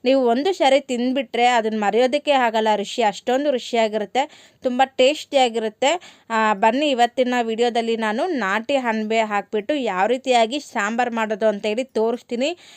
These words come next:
ಬಿಸಿ ಬಿಸಿ ರಾಗಿ ಮುದ್ದೆಗಂತೂ ಸಖತ್ತಾಗಿರುತ್ತೆ. ಆ, ಈ ಅಣಬೆ, ಅದು ಅಲ್ಲದೆ ಊರ್ ಕಡೆ, ಹೊಲದಲ್ಲಿ, ಗದ್ದೆ ಕಡೆಯಲ್ಲೆಲ್ಲ ಬಂದಿರುತ್ತೆ ಇದು. ಆ, so ಇದು ತುಂಬ ಅಪರೂಪ ಸಿಗೋದು. ಆ, ಸಿಕ್ತಾಗಂತೂ ಬಿಡಕ್ಕೆ ಹೋಗ್ಬೇಡಿ,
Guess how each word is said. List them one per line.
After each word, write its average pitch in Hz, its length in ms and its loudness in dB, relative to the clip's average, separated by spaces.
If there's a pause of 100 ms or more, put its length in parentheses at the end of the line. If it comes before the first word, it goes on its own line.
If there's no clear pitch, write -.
(140)
ಬಿಸಿ 240 260 -2
ಬಿಸಿ 294 280 -2
ರಾಗಿ 226 340 0
ಮುದ್ದೆಗಂತೂ 233 680 -2
ಸಖತ್ತಾಗಿರುತ್ತೆ. 233 1300 -4 (100)
ಆ, 208 600 4
ಈ 220 300 0
ಅಣಬೆ, 220 440 0
ಅದು 226 300 0
ಅಲ್ಲದೆ 226 280 0
ಊರ್ 220 260 -2
ಕಡೆ, 233 240 0
ಹೊಲದಲ್ಲಿ, 226 520 0
ಗದ್ದೆ 214 320 -2
ಕಡೆಯಲ್ಲೆಲ್ಲ 214 500 0
ಬಂದಿರುತ್ತೆ 214 680 -2
ಇದು. 247 200 2
ಆ, 214 340 0
so 208 240 -2
ಇದು 208 140 -4
ತುಂಬ 214 300 -2 (160)
ಅಪರೂಪ 233 420 -2 (120)
ಸಿಗೋದು. 208 200 -2 (640)
ಆ, 220 100 2
ಸಿಕ್ತಾಗಂತೂ 269 680 -2
ಬಿಡಕ್ಕೆ 226 420 -4
ಹೋಗ್ಬೇಡಿ, 220 500 -4